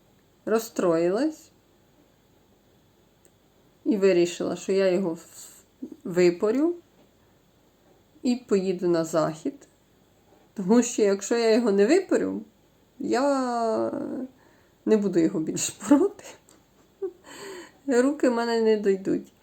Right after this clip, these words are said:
Тож я його все випорала, оцю частину знов вишила і поїхала на захід, бо я вже не мала часу. Е, захід протривав до, приблизно до третьої години дня.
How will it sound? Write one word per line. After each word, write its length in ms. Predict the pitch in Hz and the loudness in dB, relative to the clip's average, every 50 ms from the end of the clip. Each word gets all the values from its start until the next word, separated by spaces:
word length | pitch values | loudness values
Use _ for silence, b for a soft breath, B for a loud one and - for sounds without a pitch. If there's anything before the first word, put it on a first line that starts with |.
| b b b b | b b b b
Тож 240 | - 233 226 226 - | -2 -2 -2 0 2
я 120 | 233 214 | 2 4
його 240 | 202 190 208 214 175 | 4 2 2 0 -2
все 340 | 170 170 - - 185 165 156 | -4 -4 -4 -2 -2 -2 0
випорала, 840 | 151 165 160 156 156 - 208 220 240 233 240 247 247 254 262 294 285 - _ b b b b b b b b b | 0 0 -2 -2 0 0 0 0 0 0 -2 -2 -2 -4 -4 -6 -8 -12 _ b b b b b b b b b
оцю 340 | - - 196 196 - 220 214 | -8 -8 -8 -6 -4 -6 -6
частину 720 | 214 - 185 190 190 - - - 170 165 165 160 - - - - _ _ _ _ _ _ - | -6 -6 -8 -8 -8 -8 -4 -2 -2 -2 -2 -2 -4 -6 -10 -12 _ _ _ _ _ _ -12
знов 400 | 262 202 - 190 175 175 165 160 | -10 -6 -2 0 0 2 2 2
вишила 480 | 185 220 294 - - 294 269 247 240 | 0 0 0 0 -2 -4 -2 -2 -4
і 160 | - - 202 185 | -4 -4 -6 -6
поїхала 560 | 185 - 185 175 185 196 - - - 165 160 | -4 -4 -2 -2 -2 -4 -6 -6 -6 -4 -4
на 140 | 160 165 190 | -4 -4 -4
захід, 440 | 196 226 233 226 - 254 220 190 | -4 -6 -6 -4 -6 -8 -8 -6
бо 60 | - 180 | -6 -4
я 180 | 180 175 190 | -4 -2 -4
вже 300 | 202 226 220 - 208 196 | -4 -6 -8 -10 -8 -6
не 140 | 190 175 165 | -6 -6 -6
мала 320 | 170 175 180 185 196 202 | -6 -6 -6 -6 -6 -8
часу. 440 | 202 - - - 202 202 - - - - _ _ _ _ B B B B B B B B B B B B B B B B - | -10 -10 -12 -14 -14 -14 -16 -20 -20 -20 _ _ _ _ B B B B B B B B B B B B B B B B -10
Е, 320 | 208 202 202 202 202 208 202 | -6 -4 -2 0 0 0 -2
захід 600 | 202 202 226 247 262 262 262 - - 220 202 - | -2 0 2 2 2 2 0 -4 -8 -8 -8 -8
протривав 880 | - - 208 208 202 - - 208 202 196 208 208 208 208 196 190 185 180 | -8 -6 -6 -6 -8 -6 -6 -6 -2 0 0 2 2 0 -2 -4 -6 -4
до, 640 | 196 202 208 202 196 196 196 196 190 190 190 190 190 | -2 0 0 2 0 0 0 0 0 0 -2 -4 -4
приблизно 580 | - 208 196 180 185 196 202 196 196 196 180 180 | -4 -4 -2 -2 0 0 0 0 0 -2 -2 -2
до 140 | 180 180 180 | -2 -4 -6
третьої 480 | - 208 190 190 196 196 - 196 180 | -4 -4 -2 -2 -4 -4 -4 -2 -2
години 480 | 180 180 196 175 170 170 170 165 160 156 | -2 -2 -2 -2 0 0 0 2 0 0
дня. 520 | 156 156 160 160 156 151 151 160 214 311 | -2 -2 -2 -2 0 0 -2 -2 -4 -4